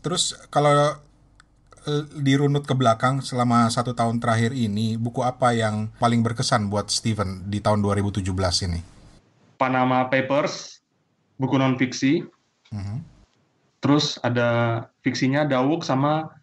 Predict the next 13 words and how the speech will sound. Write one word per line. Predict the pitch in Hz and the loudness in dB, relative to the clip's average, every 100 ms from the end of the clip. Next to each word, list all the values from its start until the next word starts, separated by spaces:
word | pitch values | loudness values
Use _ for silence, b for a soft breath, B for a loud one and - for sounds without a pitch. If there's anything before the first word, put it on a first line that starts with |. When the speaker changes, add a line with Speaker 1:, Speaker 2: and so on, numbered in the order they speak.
| _ | _
Speaker 2:
Ratu | - 139 135 123 | -2 0 0 0
Skop. | - 127 120 - | 0 -2 -2 -14
Speaker 1:
Oke. | 104 107 117 90 - B B B B B | -10 -6 -4 -6 -12 B B B B B
Panama | 127 120 123 | 0 2 2
Papers | 131 131 151 | 0 -2 -2
kita | 143 131 | -2 0
tahu | 123 120 | 2 4
lah, | 110 87 - | 2 0 -10
itu | - 113 117 110 104 107 | -14 -6 -4 -4 -6 -10
salah | - 110 | -4 -2
satu | 110 113 110 110 107 107 104 104 104 101 - - | -2 -2 -4 -6 -6 -6 -6 -8 -10 -12 -16 -12
skan-, | - - - 110 110 110 | -8 -6 2 2 2 0
apa, | 117 127 123 | -2 -2 -4